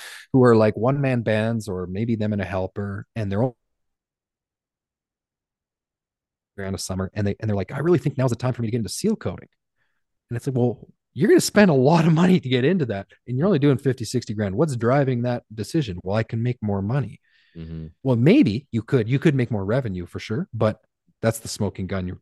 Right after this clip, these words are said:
Speaker 1: talking about. But
Speaker 2: Mm-hmm.
Speaker 1: would you not be better off to, like, increase the efficiency and the scale of what you're already doing? As, as not sexy as that is,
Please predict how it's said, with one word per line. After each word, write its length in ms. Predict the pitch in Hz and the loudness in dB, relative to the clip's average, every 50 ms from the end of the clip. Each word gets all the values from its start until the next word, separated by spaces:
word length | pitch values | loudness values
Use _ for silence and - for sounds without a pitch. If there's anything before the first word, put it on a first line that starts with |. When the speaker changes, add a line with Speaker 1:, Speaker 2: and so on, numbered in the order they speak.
| - 95 | -12 -12
Speaker 1:
talking 200 | 92 - - 92 | -12 -10 -14 -14
about. 200 | 92 92 90 - _ _ _ _ _ - | -12 -12 -14 -14 _ _ _ _ _ 0
But 80 | 135 | 2
Speaker 2:
Mm-hmm. 100 | 131 131 | 2 4
Speaker 1:
would 180 | 156 233 254 - | 4 2 2 2
you 100 | 349 320 | -2 -2
not 240 | 349 285 277 233 - | -2 -2 -4 -2 0
be 100 | 196 160 | 0 0
better 300 | 123 - 127 135 131 123 | 2 2 0 2 2 2
off 300 | 127 131 135 135 - - | 2 0 -2 -4 -6 -8
to, 100 | - - | -6 -4
like, 300 | 127 117 110 107 - _ _ _ _ _ _ _ _ _ _ - | -2 -2 -2 -4 -8 _ _ _ _ _ _ _ _ _ _ -4
increase 800 | 131 127 123 - - - 113 113 117 123 127 - - - - _ - | -2 -2 -2 -4 -6 -4 -2 0 0 0 0 -4 -8 -12 -14 _ -8
the 140 | 127 113 104 | -4 -4 -4
efficiency 880 | 92 - - 127 123 - - 135 117 - - - 123 120 120 127 - _ | -4 -4 -2 -2 -2 -2 -2 -4 -4 -6 -4 -2 -2 -2 -2 -2 -6 _
and 160 | - 110 107 101 | -6 -4 -4 -4
the 40 | |
scale 360 | 95 - - - 117 113 113 107 | -4 -4 -4 -2 -2 0 0 0
of 80 | 98 | 0
what 140 | 98 101 98 | 0 -2 -4
you're 200 | 98 101 - - - | -4 -6 -8 -8 -8
already 520 | 101 101 98 98 101 101 101 98 95 98 90 | -6 -4 -2 -2 -2 -2 -2 -2 -2 -4 -6
doing? 340 | 90 92 90 95 117 131 - | -6 -6 -6 -4 -6 -6 -4
As, 200 | - 120 120 - - | -6 -8 -6 -6 -2
as 220 | 160 165 151 135 143 | 0 0 0 2 2
not 280 | 175 208 233 - - | 2 2 2 0 -2
sexy 420 | - - 175 160 151 - - 127 117 | -4 -2 -2 -2 -2 -2 -4 -2 -2
as 140 | 113 104 101 | -2 -2 -2
that 200 | 104 95 95 101 | -4 -4 -2 -2
is, 320 | 101 90 90 90 - - | -4 -4 -4 -6 -10 -12